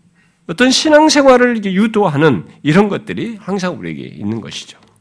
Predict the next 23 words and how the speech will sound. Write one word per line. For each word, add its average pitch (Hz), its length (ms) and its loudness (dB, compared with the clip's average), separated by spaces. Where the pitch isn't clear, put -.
또 254 160 2
골로새 233 360 4
교회 220 200 2
성도들은 180 840 -2
이십 185 320 0
절부터 175 280 0
이십삼 160 420 0
절에서 143 240 -2
말하듯이 113 800 -6
금욕주의적인 240 1080 0
가르침을 190 720 -4
이렇게 - 180 -18
알고, 107 480 -12
이렇게 - 140 -16
박-, 120 240 -10
어, 98 260 -14
가르침을 110 540 -6
유혹을 104 360 -6
받고 92 280 -12
있었습니다. 85 680 -16
이십 156 340 2
절에서 151 380 -2
어찌하여 180 800 0